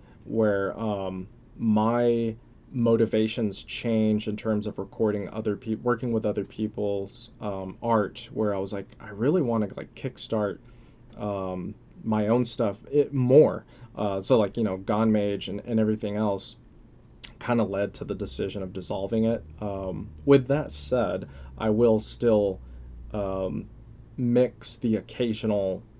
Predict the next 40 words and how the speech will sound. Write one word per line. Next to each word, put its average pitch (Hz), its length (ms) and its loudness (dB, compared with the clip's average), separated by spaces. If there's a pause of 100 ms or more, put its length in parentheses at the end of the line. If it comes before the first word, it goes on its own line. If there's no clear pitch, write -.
(160)
uh, 98 320 -6
album 107 460 2
or 92 80 -6
song 107 480 -2
from 101 200 -4
a 95 60 -6
friend. 101 540 -4
You 113 80 -6
know, 98 160 -6
if, 95 140 -10
like, 107 160 -10
they 104 100 -4
send 117 260 0
me 113 260 4 (260)
something 104 400 -2
and 95 100 -4
they, 98 100 -4
you 104 180 -4
know, 95 100 -4
they 95 80 -4
might 98 240 -4
wanna 104 180 -4
commission 98 500 -4
me 95 160 -6
to, 104 280 -8
to - 180 -8
mix 101 300 -4
something 98 440 -6
or 95 200 -6
edit 98 260 -6
something, 95 640 -8
um, 98 500 -8
I'll 117 80 -2
take 113 320 -2
on 101 220 -4
odd 98 240 -6
jobs 104 360 -8
here 104 200 -2
and 95 100 -6
there. 95 220 -8